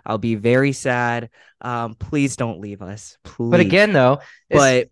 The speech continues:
Speaker 2: i-, if that's the case, it's almost like you could have just paid Saquon
Speaker 1: and then
Speaker 2: that,
Speaker 1: le-, yeah.
Speaker 2: and then put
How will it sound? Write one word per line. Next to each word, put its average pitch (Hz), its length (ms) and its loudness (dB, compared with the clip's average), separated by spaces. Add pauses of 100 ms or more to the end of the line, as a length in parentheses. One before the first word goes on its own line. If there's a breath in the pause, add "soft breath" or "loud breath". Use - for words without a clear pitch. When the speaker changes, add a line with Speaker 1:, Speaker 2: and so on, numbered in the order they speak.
Speaker 2:
i-, 185 260 -4
if 190 120 -4
that's 226 240 -2
the 185 80 -14
case, 220 500 -10 (480)
it's 170 180 -8
almost 208 380 -2
like 202 200 -2
you 175 80 -14
could 196 200 -8
have 190 220 -4
just 165 400 -8 (480)
paid 156 440 -6
Saquon 165 760 -2 (800)
Speaker 1:
and 135 200 0
then 131 120 -2
Speaker 2:
that, 156 280 4
Speaker 1:
le-, 113 60 -10 (280)
yeah. 131 200 0
Speaker 2:
and 160 80 2
then 165 340 0
put 170 300 -2